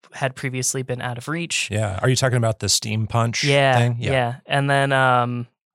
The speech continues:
Speaker 1: well, even just, like, the double jump changed a lot. And the mineral detector did change how I play, but I waited to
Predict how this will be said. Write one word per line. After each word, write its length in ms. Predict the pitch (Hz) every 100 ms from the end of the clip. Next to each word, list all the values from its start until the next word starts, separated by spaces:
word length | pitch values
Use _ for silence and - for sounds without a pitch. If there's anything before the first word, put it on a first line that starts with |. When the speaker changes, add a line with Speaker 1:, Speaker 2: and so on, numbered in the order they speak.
| -
Speaker 1:
well, 140 | 147
even 240 | 151 156 165
just, 240 | 143 -
like, 300 | 151 143 - _ _
the 100 | -
double 280 | 123 117 120
jump 340 | 120 123 123 117
changed 680 | - - 120 120 - - - _ _
a 100 | 135
lot. 480 | 120 113 117 120 - - _ _ _ _ _ _ -
And 380 | 156 156 156 - _
the 160 | 147 139
mineral 340 | 139 156 165
detector 400 | 160 143 147 -
did 280 | 143 143 151
change 300 | - 156 160
how 100 | 160
I 80 | 139
play, 260 | - 135
but 160 | 135 131
I 120 | 127
waited 520 | 127 131 135 139 135 -
to 580 | 139 131 131 123 120